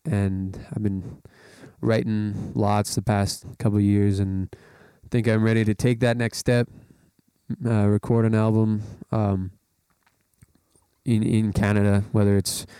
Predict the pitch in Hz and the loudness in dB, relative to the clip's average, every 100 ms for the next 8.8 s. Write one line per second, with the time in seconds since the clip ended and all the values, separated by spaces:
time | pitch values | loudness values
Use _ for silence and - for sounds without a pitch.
0 | - - - - - - - 107 110 110 | -20 -20 -20 -20 -18 -6 0 2 4 4
1 | 110 107 107 - 110 104 101 104 104 98 | 4 2 0 -2 2 2 2 2 2 2
2 | 95 - - - 101 95 95 - - - | 0 -4 -6 -4 -2 -2 -4 -10 -20 -16
3 | 120 - - - - - - - - - | -14 -10 -6 -6 -6 -10 -14 -20 -14 -4
4 | 151 - - 135 127 113 - 113 107 104 | 0 0 2 2 2 2 0 2 2 2
5 | - - 104 101 92 - - - - - | -2 -4 0 2 0 -4 -20 -20 -20 -20
6 | - - 123 110 113 110 - 120 120 113 | -10 0 2 4 2 2 2 0 0 0
7 | 104 104 101 98 98 - - 110 - 113 | 0 0 -2 -6 -10 -12 -2 0 0 2
8 | 113 110 113 107 104 101 98 95 | 2 4 4 4 4 4 4 2